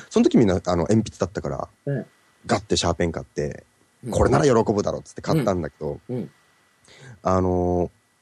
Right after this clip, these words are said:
Speaker 1: ー、あ、違うわ。ちょうど、
Speaker 2: うん。
Speaker 1: あの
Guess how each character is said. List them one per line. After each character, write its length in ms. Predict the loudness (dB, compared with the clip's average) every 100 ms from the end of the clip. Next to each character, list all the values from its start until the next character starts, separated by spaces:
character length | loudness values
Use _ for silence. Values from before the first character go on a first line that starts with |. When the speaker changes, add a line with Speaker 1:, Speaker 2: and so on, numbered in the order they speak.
| _
Speaker 1:
ー、 60 | -8
あ、 60 | -6 -2
違 80 | 4 4
う 60 |
わ。 140 | 4 0 _ _ _
ち 80 | 0
ょ 80 | 2
う 20 |
ど、 260 | 4 2 0 -6
Speaker 2:
う 60 |
ん。 200 | -4 -6 -2
Speaker 1:
あ 100 | 2
の 680 | 4 4 2 2 0 0